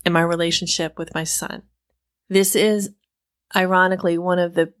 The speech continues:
biggest hurdles that so many of the parents that I've been with, and myself included, in the parent groups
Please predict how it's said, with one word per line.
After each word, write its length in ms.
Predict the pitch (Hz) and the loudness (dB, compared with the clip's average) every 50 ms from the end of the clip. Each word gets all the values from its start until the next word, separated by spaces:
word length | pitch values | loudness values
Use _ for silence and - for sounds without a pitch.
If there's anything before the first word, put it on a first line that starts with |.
| _ _ | _ _
biggest 460 | - 190 185 185 190 185 185 - - | 0 0 2 2 2 0 0 -2 -4
hurdles 680 | - 196 - - 226 202 202 196 190 170 160 156 160 - | -4 -6 -2 0 2 2 4 4 4 2 2 0 -2 -2
that 180 | - - - - | -2 -2 -2 0
so 180 | - - 185 180 | 0 2 2 4
many 320 | 180 175 175 175 170 160 | 2 2 0 0 -2 -2
of 100 | 160 165 | -2 -2
the 80 | - 156 | -4 -4
parents 460 | - - 180 175 165 156 - - - | 0 0 0 2 0 -2 -4 -4 -2
that 100 | - 170 | 0 0
I've 160 | 165 165 165 | 0 0 0
been 220 | 165 165 165 165 | 0 0 0 0
with, 260 | 165 165 160 160 160 - | -2 -4 -4 -4 -2 -2
and 140 | 175 170 | -2 -2
myself 400 | 165 160 170 165 - 147 160 - | -2 -4 -4 0 0 0 0 0
included, 500 | 180 165 160 - 175 165 165 160 160 160 | -6 -12 -6 -2 -2 0 0 -2 -4 -4
in 200 | - - 175 170 | -4 -4 -4 -4
the 60 | 165 160 | -6 -10
parent 460 | - - - 170 165 160 156 156 - | -8 -4 -2 -2 -2 -2 -4 -6 -8
groups 580 | - 165 156 156 151 151 - - - - - | -6 -4 -4 -4 -4 -6 -8 -6 -6 -6 -8